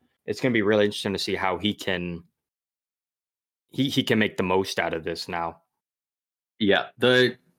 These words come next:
Speaker 2: that's the silver lining. All these pieces that want out are good pieces.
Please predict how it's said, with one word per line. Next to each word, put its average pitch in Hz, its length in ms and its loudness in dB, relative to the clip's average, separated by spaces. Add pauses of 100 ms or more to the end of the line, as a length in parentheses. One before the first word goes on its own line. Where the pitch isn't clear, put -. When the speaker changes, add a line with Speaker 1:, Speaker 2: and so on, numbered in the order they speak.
Speaker 2:
that's 135 280 4
the 156 100 4
silver 117 380 4
lining. 82 460 -2 (140)
All 127 200 6
these 135 200 4
pieces 127 360 4
that 110 180 6
want 107 260 4
out 123 320 2 (120)
are 117 100 4
good 113 260 2
pieces. - 540 -4